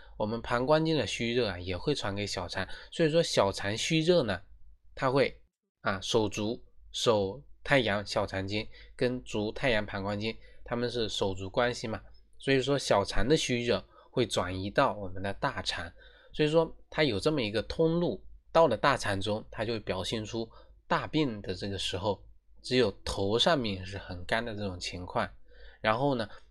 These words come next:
直肠的这个位置呢，会有一点的这个，一直有这个虚热，所以说它就慢慢的呀，就会长成这个痔疮。这就是出大便的时候，头上面很干，然后直肠这个位置有虚热，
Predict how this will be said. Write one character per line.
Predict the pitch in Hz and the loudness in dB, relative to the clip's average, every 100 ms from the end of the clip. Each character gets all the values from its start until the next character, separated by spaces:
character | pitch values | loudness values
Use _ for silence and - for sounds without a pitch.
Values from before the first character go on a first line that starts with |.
| - | -16
直 | - 117 131 | -2 2 2
肠 | 147 123 | 2 0
的 | 98 | 0
这 | 92 98 | -2 -4
个 | 95 | -4
位 | 101 | -4
置 | 98 - | -4 -6
呢， | 90 85 - - | -8 -10 -16 -8
会 | - | -4
有 | 98 95 | -4 -4
一 | 104 | -6
点 | 101 95 | -6 -6
的 | 92 92 | -6 -8
这 | 92 | -6
个， | 92 - - | -6 -8 -2
一 | 135 | 2
直 | 120 - | 2 0
有 | 101 90 | -4 -6
这 | 95 | -6
个 | 95 | -4
虚 | - - 120 | -2 0 -2
热， | 117 104 - - - - | 0 -2 -4 -12 -16 -6
所 | - | 0
以 | 156 | 4
说 | 160 | 4
它 | 160 160 | 2 0
就 | 156 | 0
慢 | 156 151 | 2 2
慢 | 135 131 | 2 0
的 | 131 | 0
呀， | 104 92 - - | 0 -2 -8 -10
就 | - | 2
会 | 131 - - - | 4 2 -6 -14
长 | - 92 85 | -4 -4 -4
成 | - 92 | -6 -4
这 | 123 | -4
个 | 107 | -6
痔 | - 107 95 | -6 -6 -4
疮。 | - 90 - - _ - - | -6 -8 -10 -20 _ -20 -12
这 | - 120 | -4 -2
就 | 117 | -2
是 | 104 101 - _ _ - _ _ - _ | -4 -8 -10 _ _ -20 _ _ -20 _
出 | - 165 | -2 0
大 | 165 151 | 0 0
便 | - 120 | 0 -2
的 | 95 | -2
时 | - | -6
候， | 101 98 - - - - - | -4 -4 -6 -14 -20 -18 -12
头 | - 110 113 127 | -4 0 0 -2
上 | - 135 | -4 -4
面 | 113 95 | -4 -6
很 | 92 95 | -10 -2
干， | 104 98 - - - | -2 -2 -6 -18 -6
然 | 98 | -4
后 | 101 | -2
直 | - 110 123 | -2 -4 -4
肠 | 123 101 | -2 -4
这 | 101 | -2
个 | 98 | -4
位 | 95 | -4
置 | 95 - | -6 -8
有 | 98 | -8
虚 | 87 - 127 123 | -6 -2 0 0
热， | 127 98 | 0 -2